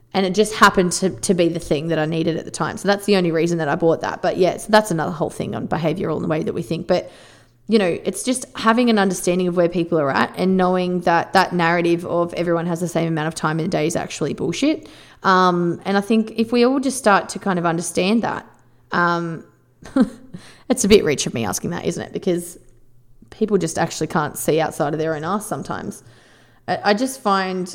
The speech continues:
um, you know, it's, it's just to be respectful and to listen. The, the key to most things is to just listen. Most people just want to be heard. Um, you know, and you can't go turning around to someone that says, "Look, I don't have time to do this," and go, "Yes, you do. We all have the same amount of time in a day."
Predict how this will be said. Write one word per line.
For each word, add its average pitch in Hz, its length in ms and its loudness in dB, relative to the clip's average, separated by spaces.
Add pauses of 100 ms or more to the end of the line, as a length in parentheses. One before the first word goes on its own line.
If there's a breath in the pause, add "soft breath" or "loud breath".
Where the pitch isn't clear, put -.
um, 170 600 -4 (1200)
you 208 140 0
know, 180 120 -2
it's, 202 560 -2
it's - 240 -10
just - 480 -6
to 214 100 -4
be 208 140 6
respectful 185 800 0
and 180 220 -4
to 180 100 -4
listen. 175 640 -2
The, 202 100 6
the 208 220 2
key 240 300 2
to 214 140 -2
most 170 380 0
things 185 300 -2
is 185 140 -6
to - 140 -2
just - 320 -4
listen. 190 520 -2 (500 loud breath)
Most 226 260 0
people 349 240 4
just 311 180 2
want 240 120 8
to 220 40 4
be 180 120 4
heard. 165 380 -2 (300)
Um, 185 540 0 (840)
you 202 100 0
know, 196 60 0
and 190 520 -2
you 220 100 4
can't 269 280 0
go 294 120 4
turning 214 320 2
around 190 200 2
to 190 80 2
someone 180 280 4
that 175 120 -4
says, 180 180 0
"Look, 196 140 -2
I 196 60 -2
don't 185 200 0
have 185 140 -2
time 175 220 2
to - 100 -6
do 190 140 8
this," 185 200 2
and 175 80 2
go, 175 80 4
"Yes, 285 400 6
you 214 60 4
do. 208 240 8
We 240 120 6
all 262 180 8
have 226 100 6
the 202 80 0
same 208 200 4
amount 190 240 4
of 190 80 0
time 180 220 2
in 180 80 -2
a 175 60 2
day." 175 440 2